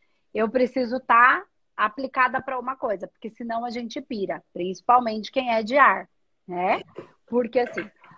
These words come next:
quando vem o fogo e quando vem a terra, é uma, um, um, um, um desespero, entendeu? Então, assim, é, a hora que você destravar, o fre-, você baixar o freio de mão,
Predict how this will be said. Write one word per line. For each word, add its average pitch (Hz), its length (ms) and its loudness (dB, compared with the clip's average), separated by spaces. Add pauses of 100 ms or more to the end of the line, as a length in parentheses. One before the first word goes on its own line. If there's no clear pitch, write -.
(160)
quando 392 360 4
vem 269 200 0
o 247 60 -8
fogo 226 360 0
e - 20 -6
quando 254 240 -6
vem 226 180 -8
a 202 80 -8
terra, 202 640 -2 (480)
é 233 140 2
uma, 302 320 -2 (180)
um, 277 380 -14 (260)
um, 277 240 -14
um, 269 140 -8 (240)
um 262 180 -10 (680)
desespero, 302 800 4 (340)
entendeu? 185 340 -4 (500)
Então, 254 340 0
assim, 320 480 -6 (460)
é, 196 220 -2
a 220 100 8
hora 330 180 2
que - 80 -20
você 359 140 -8
destravar, 233 1040 -6
o 180 160 -20 (140)
fre-, - 220 -18
você - 140 -14
baixar 226 320 2
o 320 60 4
freio 269 180 -4
de 220 120 -8
mão, 214 440 0